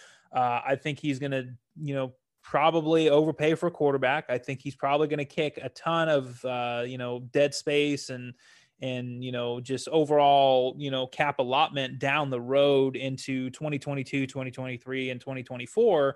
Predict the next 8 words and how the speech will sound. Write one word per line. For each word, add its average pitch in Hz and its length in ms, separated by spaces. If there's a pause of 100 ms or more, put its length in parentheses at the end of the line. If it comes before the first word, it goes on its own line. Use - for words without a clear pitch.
(500)
And 151 320
I 151 120
think 156 180
he's 156 240
gonna 156 180
try 151 240
to 147 80
maximize 135 1080